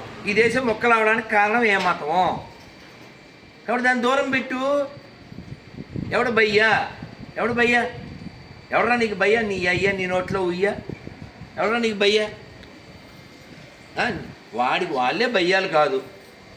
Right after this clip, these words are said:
మా ఇప్పుడు తెలుసా పాకిస్తాన్లో పరిస్థితి? తిండి లేదు వాళ్ళకి, అందుకని మసీదులు కూల్చేసి అందులో ఉండే ఆ ఐరన్ రాడ్లు అవి అమ్ముకుని తినేస్తున్నారు. So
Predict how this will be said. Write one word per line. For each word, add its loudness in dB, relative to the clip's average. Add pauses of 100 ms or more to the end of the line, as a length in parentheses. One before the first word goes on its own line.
(120)
మా -2
ఇప్పుడు -4
తెలుసా 0
పాకిస్తాన్లో 0
పరిస్థితి? -6 (500)
తిండి -4
లేదు 4
వాళ్ళకి, -2 (500)
అందుకని -2
మసీదులు 0
కూల్చేసి -2 (320)
అందులో -2
ఉండే 0 (220)
ఆ 2
ఐరన్ 2
రాడ్లు 2
అవి 2
అమ్ముకుని -4 (160)
తినేస్తున్నారు. -2 (3000)
So 2